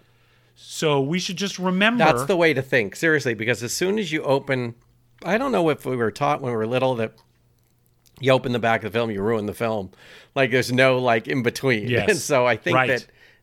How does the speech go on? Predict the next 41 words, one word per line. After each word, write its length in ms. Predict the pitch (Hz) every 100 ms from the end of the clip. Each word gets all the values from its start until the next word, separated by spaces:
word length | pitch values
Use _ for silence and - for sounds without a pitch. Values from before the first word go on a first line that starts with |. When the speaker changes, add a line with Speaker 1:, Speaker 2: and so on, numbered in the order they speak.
| -
Speaker 2:
that's 240 | 127 131
really 340 | 131 127 123
a 60 | 110
good 160 | 107 101
way 160 | 101
to 80 | 95
think 240 | - 98
about 260 | 98 98 92
it, 60 | 92
is 100 | 87
just, 280 | 92 -
you're 140 | 110 98
just 220 | 107 -
gonna, 220 | 123 113 104 - - - -
you 100 | 131
know, 240 | 107 107 117
you'll 200 | 135 131
lose 200 | 147 135
a 40 | 139
couple 240 | 117 107
frames, 300 | 98 98 95
but 120 | 101
that's 220 | 92 90
it. 140 | - - _ _ _ _ _ _
Speaker 1:
Yeah, 180 | 131 156
but 160 | 131 123
keep 200 | 208 196
shooting. 400 | - 185 156 90
Don't 160 | 101 107
think 100 | 123
of 120 | 110
Speaker 2:
Yes, 80 | 92
Speaker 1:
it 20 |
as, 120 | 87 87
like, 120 | 82
Speaker 2:
keep 200 | 120 131
Speaker 1:
a 20 |
total, 120 | -
Speaker 2:
shooting. 320 | 147 127 104
Speaker 1:
total 260 | 98 98 87
wash. 340 | 85 76 -